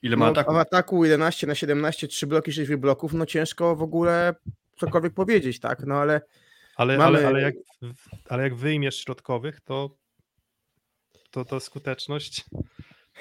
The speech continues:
Speaker 2: No
Speaker 1: I
Speaker 2: właśnie,
Speaker 1: tak, nie
Speaker 2: ten
Speaker 1: wyszedł mecz
Speaker 2: Santana
Speaker 1: Pawłowi Rusinowi na pewno.
Speaker 2: No.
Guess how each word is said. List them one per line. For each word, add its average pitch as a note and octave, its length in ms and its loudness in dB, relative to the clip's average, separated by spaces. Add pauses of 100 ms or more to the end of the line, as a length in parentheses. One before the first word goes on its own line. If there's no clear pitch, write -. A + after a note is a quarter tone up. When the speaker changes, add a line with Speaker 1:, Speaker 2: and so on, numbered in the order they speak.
(400)
Speaker 2:
No F3+ 100 -2
Speaker 1:
I - 20 -2
Speaker 2:
właśnie, F#3+ 180 8
Speaker 1:
tak, A2+ 80 0
nie A#2+ 60 6
Speaker 2:
ten C#3 100 6
Speaker 1:
wyszedł C#3 220 6
mecz C#3+ 140 8
Speaker 2:
Santana F3+ 100 6
Speaker 1:
Pawłowi D3 300 8
Rusinowi A2+ 480 6
na A2 80 4
pewno. G#2+ 280 -2 (760)
Speaker 2:
No. D3 280 -4